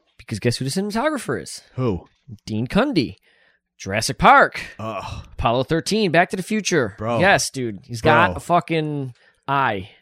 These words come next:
Speaker 2: I'm gonna try to find that scene again and just kinda, like, on YouTube and throw it to you because I want you to see what I'm talking about. But, like, we see this throughout the whole film. There's such great shots and such great kind of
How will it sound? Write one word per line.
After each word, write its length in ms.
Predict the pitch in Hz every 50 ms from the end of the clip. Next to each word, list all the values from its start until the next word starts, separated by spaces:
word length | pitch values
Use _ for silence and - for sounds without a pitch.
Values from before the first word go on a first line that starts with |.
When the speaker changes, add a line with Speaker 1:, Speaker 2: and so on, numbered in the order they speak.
| _ -
Speaker 2:
I'm 120 | 117 143
gonna 140 | 175 202 185
try 220 | 151 - 185 170
to 60 | 160 143
find 360 | - - 156 151 156 151 143
that 140 | 139 107 -
scene 240 | - - 131 123
again 280 | 117 110 104 120 120 110
and 100 | 107 101
just 260 | 92 107 - - -
kinda, 180 | - 127 - -
like, 140 | 131 131 135
on 160 | 127 117 117
YouTube 360 | 113 120 123 - - 123 101
and 120 | 101 90 - _
throw 260 | - 117 113 117 113 98
it 60 | 85
to 120 | - - 95
you 120 | 87 82
because 220 | - 101 - 110
I 60 | 113 110
want 300 | 110 120 131 151 160 156
you 80 | 151
to 80 | 131 123
see 180 | - - 131
what 100 | 123 113
I'm 100 | 107 101
talking 420 | 98 - - 101 98 98 - - 90
about. 300 | 78 80 80 78 73 - -
But, 160 | 110 107 98
like, 260 | 110 113 107 - - - - - _ _ _ -
we 100 | 147 147
see 300 | - - - 196 214 226
this 220 | 175 160 135 -
throughout 360 | - 156 139 139 135 131 -
the 60 | - 107
whole 260 | - - 127 123 113
film. 420 | - - - 156 180 180 123 98
There's 240 | 98 101 104 98 - - _ _ _
such 500 | - - - - - 190 185 - - -
great 300 | - 143 131 127 123 -
shots 540 | - - - 147 131 123 107 87 - - -
and 120 | 107 98 92
such 380 | - - 151 156 147 - -
great 320 | - 143 139 135 135 131 -
kind 320 | - - 139 135 131 117
of 140 | 110 92